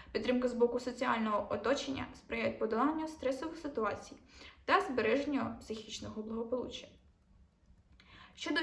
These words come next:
четвертого завдання, представляємо рекомендації, які допоможуть краще адаптуватися до екологічних стресорів та зберегти психологічну рівновагу. Регулярно аналізуйте свої емоційні реакції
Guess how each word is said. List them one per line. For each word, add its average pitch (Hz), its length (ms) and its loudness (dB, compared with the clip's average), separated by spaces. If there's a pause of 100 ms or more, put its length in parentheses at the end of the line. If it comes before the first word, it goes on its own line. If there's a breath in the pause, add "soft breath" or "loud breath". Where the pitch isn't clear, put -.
четвертого 285 640 6
завдання, - 480 0 (440 loud breath)
представляємо 320 720 2
рекомендації, 311 920 0
які 202 320 -2
допоможуть 214 560 -2
краще 254 480 0
адаптуватися 220 720 0
до 220 240 4
екологічних 208 680 -2
стресорів - 500 -8 (240)
та 214 260 2
зберегти 214 540 -4
психологічну 220 760 -4
рівновагу. - 580 -4 (760 loud breath)
Регулярно 339 640 8
аналізуйте 311 600 2
свої 196 500 -2
емоційні 214 760 -2 (300)
реакції - 600 0